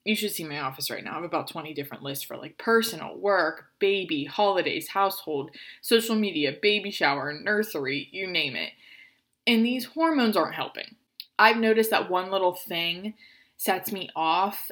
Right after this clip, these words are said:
and I could be ridiculously sad for the rest of the night, and I can't tell you why. And,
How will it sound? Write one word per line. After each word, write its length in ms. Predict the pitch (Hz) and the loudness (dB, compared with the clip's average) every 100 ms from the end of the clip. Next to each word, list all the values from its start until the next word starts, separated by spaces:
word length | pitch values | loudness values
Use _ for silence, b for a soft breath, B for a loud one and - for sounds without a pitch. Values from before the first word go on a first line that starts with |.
| - | -2
and 140 | 208 | 2
I 100 | 208 | 2
could 140 | 233 339 | 4 4
be 120 | 381 | 6
ridiculously 680 | 359 214 202 208 190 - 170 | 6 6 4 2 -2 -2 -2
sad 360 | - 139 - | -2 0 -2
for 120 | - 139 | -4 -6
the 80 | |
rest 260 | 113 139 - | -6 -6 -8
of 80 | 151 | -8
the 60 | |
night, 220 | 120 101 - | -4 -2 2
and 140 | 208 | 2
I 80 | 214 | 2
can't 440 | 208 - 233 254 | 0 -2 0 0
tell 220 | 214 208 202 | 0 0 0
you 200 | 175 156 | -2 -6
why. 500 | 156 90 - - - B B B B 220 | -2 -2 -4 -8 -10 B B B B 4
And, 480 | 214 208 208 202 | 4 4 0 -6